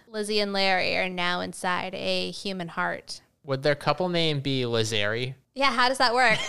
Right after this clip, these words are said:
Speaker 1: 'Cause it would actually just be, like, either Larry or Lizzie, right?
Speaker 2: Yeah, I guess so.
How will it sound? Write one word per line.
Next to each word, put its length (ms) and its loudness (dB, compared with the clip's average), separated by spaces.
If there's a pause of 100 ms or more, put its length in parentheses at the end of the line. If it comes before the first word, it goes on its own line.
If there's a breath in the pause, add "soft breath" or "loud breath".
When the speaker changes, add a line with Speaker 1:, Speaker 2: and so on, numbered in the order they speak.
(120)
Speaker 1:
'Cause 140 -2
it 160 6
would 120 4
actually 380 0
just 160 -8
be, 140 -4
like, 220 -4
either 260 -4
Larry 400 -2
or 100 -4
Lizzie, 460 -10
right? 400 -8 (380)
Speaker 2:
Yeah, 360 -2
I 120 0
guess 260 -4
so. 380 -4